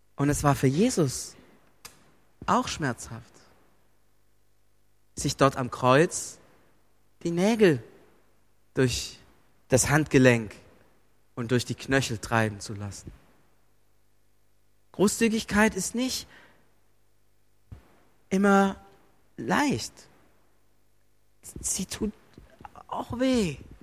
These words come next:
Und manchmal denkt man sich, „Oh Mann, jetzt habe ich schon wieder so viel Geld verschenkt. Bin ich eigentlich bescheuert?“ Da tut was weh. Das, das darf sein.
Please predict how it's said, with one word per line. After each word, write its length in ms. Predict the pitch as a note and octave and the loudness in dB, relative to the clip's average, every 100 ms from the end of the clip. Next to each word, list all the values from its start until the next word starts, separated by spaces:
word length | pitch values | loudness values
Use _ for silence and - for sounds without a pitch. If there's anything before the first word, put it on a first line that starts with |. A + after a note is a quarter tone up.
| - - - _ _ _ _ _ _ _ - | -20 -20 -20 _ _ _ _ _ _ _ 4
Und 140 | G#3 | 8
manchmal 320 | C4 C4+ C#4 | 10 10 10
denkt 160 | B3+ C#4+ | 8 8
man 120 | B3 | 6
sich, 200 | B3 - | 4 4
„Oh 160 | A#3+ B3 | 10 12
Mann, 240 | A#3 C4 | 12 10
jetzt 160 | B3+ B3+ | 8 8
habe 160 | B3 | 6
ich 60 | B3 | 6
schon 200 | A3+ G#3+ | 4 4
wieder 240 | C#4 D4 | 6 6
so 160 | C4 A#3+ | 6 6
viel 160 | A3+ G#3+ | 4 6
Geld 240 | A3+ B3 | 6 6
verschenkt. 480 | G#3+ - C#4+ A#3+ - | 4 0 2 -2 2
Bin 140 | C4+ | 4
ich 180 | D4 D4 | 4 6
eigentlich 420 | A#3 C4+ C4 B3+ | 6 6 2 -2
bescheuert?“ 720 | B3+ - C4 C#4+ A3 - - - _ _ _ _ _ _ - - _ _ _ _ | -4 -4 -2 -2 -4 -6 -16 -20 _ _ _ _ _ _ -20 -20 _ _ _ _
Da 180 | G#3+ F3 - - _ | -6 -6 -6 -18 _
tut 220 | - B3 - _ _ | -6 -6 -8 _ _
was 460 | - F#3+ - - - - | -2 -2 -2 -6 -8 0
weh. 320 | F#3+ E3+ C3 - _ - - _ _ _ _ _ _ _ _ _ _ _ _ _ _ _ _ _ _ - | 2 2 -4 -14 _ -20 -20 _ _ _ _ _ _ _ _ _ _ _ _ _ _ _ _ _ _ -12
Das, 280 | C#3 - - _ - | -8 -8 -10 _ -12
das 180 | - | -8
darf 200 | F3+ E3+ | -4 -4
sein. 420 | - F#3 F#3 D#3+ | -4 -6 -6 -8